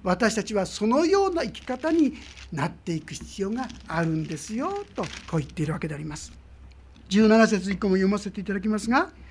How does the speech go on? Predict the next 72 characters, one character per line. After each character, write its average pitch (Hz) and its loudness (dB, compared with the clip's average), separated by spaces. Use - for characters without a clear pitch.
こ 226 8
の 233 10
方 233 8
に 220 8
つ 226 0
い 208 2
て 220 4
は 208 4
こ 262 0
う - 4
証 240 0
し - -12
し - -10
て 269 0
い - 2
ま 240 2
す。 - -12
「あ 185 6
な 185 10
た 185 0
は 170 0
常 214 -6
し 330 4
え 359 12
に 320 10
メ 190 10
レ 208 12
キ 214 0
ゼ 180 8
デ 214 10
ク 214 0
の 196 6
位 208 2
に 185 2
等 214 2
し 269 6
い 165 -4
祭 240 6
司 - -2
で 156 -2
あ 156 -2
る。」 160 -8
こ 226 -4
れ 208 0
は 196 6
あ 180 2
の 180 2
詩 269 0
編 269 4
の 196 4
百 214 -2
十 339 -4
編 240 0
で 175 4
予 185 6
言 202 2
さ 196 -4
れ 196 -8
た 190 -8
言 170 -12
葉 180 -12
で - -20
す。 - -18
キ - -4
リ 208 6
ス - -2
ト 208 2
と 202 4
い 196 2
う 190 2
の 185 6
は、 226 12